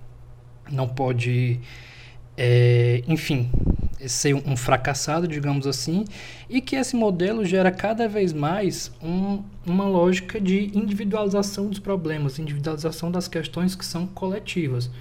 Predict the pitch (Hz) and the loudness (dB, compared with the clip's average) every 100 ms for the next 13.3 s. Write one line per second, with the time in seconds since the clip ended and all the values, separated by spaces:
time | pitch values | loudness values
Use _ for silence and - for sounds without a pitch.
0 | - - - - 151 147 143 123 127 123 | -16 -18 -20 -12 -10 -4 -2 0 -2 -6
1 | 123 - - - - 143 135 135 131 - | -12 -16 -18 -18 -10 -2 0 0 -2 -8
2 | - - - - - - 233 311 233 185 | -14 -16 -18 -18 -20 -6 -2 -2 -2 2
3 | 185 165 - 165 147 156 - - 131 123 | 4 4 0 0 0 -2 -4 -2 -2 -4
4 | - 143 147 185 196 202 202 - 160 175 | -2 0 2 4 6 6 4 0 4 6
5 | 185 180 170 170 160 156 143 139 135 - | 6 4 4 4 4 0 -4 -2 -4 0
6 | 170 190 - - 156 131 120 143 143 123 | 0 0 -4 -4 -2 -2 -2 -2 -2 -2
7 | - 175 202 170 160 - 143 143 139 131 | 0 0 2 -2 -2 -2 0 -2 -2 -6
8 | 131 135 - 135 131 127 120 120 180 196 | -6 -8 -4 -4 -4 0 0 2 0 0
9 | - - - - - - - - - 180 | -4 -16 -20 -20 -20 -20 -20 -20 -2 4
10 | 214 294 175 170 247 - - - - - | 4 4 2 2 -2 -12 -16 -18 -18 -18
11 | - 151 156 - 185 170 - - 139 160 | -10 -8 -6 0 2 2 -4 -4 -2 -2
12 | 185 156 156 - 180 196 202 190 143 156 | -4 -4 -6 0 2 4 2 -4 -2 -2
13 | 220 156 | 0 -2